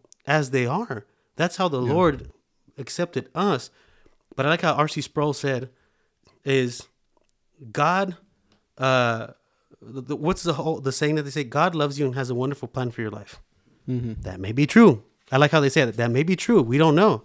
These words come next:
Speaker 2: Yeah.
Speaker 1: And I do believe that the scripture says that God does love. But what did he do?
Speaker 2: Yeah.
Speaker 1: He's still a just God. He's still a holy God.
Speaker 2: Mm-hmm.
Speaker 1: He's still a jealous God.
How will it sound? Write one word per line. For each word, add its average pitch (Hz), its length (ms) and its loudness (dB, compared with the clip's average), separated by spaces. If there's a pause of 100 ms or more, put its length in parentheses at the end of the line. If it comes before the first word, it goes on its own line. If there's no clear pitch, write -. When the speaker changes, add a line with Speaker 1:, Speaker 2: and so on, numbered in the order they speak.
(100)
Speaker 2:
Yeah. 110 260 -2 (800)
Speaker 1:
And 147 120 6
I 151 60 6
do 151 200 0
believe 175 240 2
that 165 120 -2
the 127 60 -6
scripture 151 420 -4
says 147 260 -2
that 127 220 -2 (260)
God 139 280 0
does 170 300 0
love. 113 260 -8 (440)
But 120 100 -6
what 151 160 2
did 135 120 -6
he 131 160 -8
do? 113 420 -2 (600)
Speaker 2:
Yeah. 110 260 -4 (340)
Speaker 1:
He's 139 220 -4
still 190 560 2 (640)
a 120 100 -6
just 143 360 -2
God. 139 260 -10 (500)
He's 127 160 -6
still 151 240 4
a 127 100 4
holy 147 320 4
God. 117 280 -12 (240)
Speaker 2:
Mm-hmm. 113 300 -8 (200)
Speaker 1:
He's 127 140 -6
still 127 200 -2
a 110 60 0
jealous 143 420 0
God. 135 260 -12